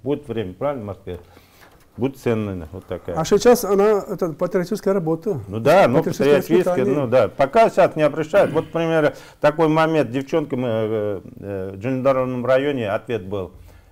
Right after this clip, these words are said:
Speaker 1: Одной девчонке письмо только получила, там ч-, э, человек тридцать, наверное. Урок закончил, перемен, и за ней весь класс побежал.
Speaker 2: Мгм.
Speaker 1: У, у девчонок такие эмоции, такие это, состояния,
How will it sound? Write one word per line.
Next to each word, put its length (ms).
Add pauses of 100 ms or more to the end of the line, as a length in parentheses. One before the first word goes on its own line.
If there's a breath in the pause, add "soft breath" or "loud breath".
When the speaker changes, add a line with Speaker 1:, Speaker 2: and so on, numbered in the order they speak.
(760 soft breath)
Speaker 1:
Одной 280
девчонке 480
письмо 360
только 260
получила, 640 (160)
там 200
ч-, 160 (120)
э, 220 (180)
человек 400
тридцать, 360
наверное. 360 (1080 soft breath)
Урок 240
закончил, 560
перемен, 500 (120)
и 100
за 240
ней 160
весь 320
класс 340
побежал. 600 (500)
Speaker 2:
Мгм. 480 (340)
Speaker 1:
У, 60
у 60
девчонок 520
такие 380
эмоции, 480
такие 540
это, 320 (440 soft breath)
состояния, 840